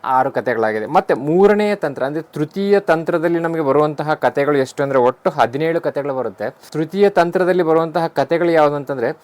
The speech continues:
ಕಾಗೆ ಗೂಬೆ ಕತೆ, ಚತುರ್ದಂತ ಆನೆ ಮೊಲದ ಕತೆ,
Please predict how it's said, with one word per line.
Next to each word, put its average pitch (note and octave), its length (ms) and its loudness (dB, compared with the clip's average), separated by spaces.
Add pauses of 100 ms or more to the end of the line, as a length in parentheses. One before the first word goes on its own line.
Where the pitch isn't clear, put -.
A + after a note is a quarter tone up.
(500)
ಕಾಗೆ E3+ 520 6
ಗೂಬೆ C#3+ 460 2
ಕತೆ, C#3+ 500 -2 (1300)
ಚತುರ್ದಂತ F3+ 800 2 (180)
ಆನೆ D#3 480 0
ಮೊಲದ C#3+ 420 0
ಕತೆ, C3 480 -4